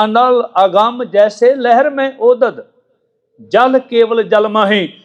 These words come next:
ਸਤਿਗੁਰੂ ਗੁਰੂ ਨਾਨਕ ਸਾਹਿਬ ਨੇ ਇਹ ਸਾਲਸਰਾਏ ਜੋਰੀ ਦੇ ਅੰਦਰ ਦੇ ਅਹੰਕਾਰ ਦੇ ਭਾਂਡੇ ਨੂੰ ਖਾਲੀ ਕਰਨ ਦੀ ਇੱਕ ਵਿਉਂਤ ਬਣਾਈ।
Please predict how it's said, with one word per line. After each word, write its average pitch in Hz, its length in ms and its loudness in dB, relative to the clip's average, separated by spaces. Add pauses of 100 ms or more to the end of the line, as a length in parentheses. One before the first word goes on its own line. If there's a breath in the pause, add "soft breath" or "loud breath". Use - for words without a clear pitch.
(120)
ਸਤਿਗੁਰੂ 214 640 -4
ਗੁਰੂ 208 200 -8
ਨਾਨਕ 196 400 -4
ਸਾਹਿਬ 233 300 -2
ਨੇ 269 380 0 (580)
ਇਹ 220 120 2
ਸਾਲਸਰਾਏ 214 840 -2
ਜੋਰੀ 208 480 -2
ਦੇ 208 240 -2 (120)
ਅੰਦਰ 202 220 -6
ਦੇ 208 260 -2 (100)
ਅਹੰਕਾਰ 185 560 -2
ਦੇ 196 180 -2
ਭਾਂਡੇ 185 520 -4
ਨੂੰ 208 160 -10
ਖਾਲੀ 180 500 -4
ਕਰਨ 202 300 -4
ਦੀ 196 200 -10
ਇੱਕ 196 200 -6
ਵਿਉਂਤ 185 460 2
ਬਣਾਈ। 170 340 -2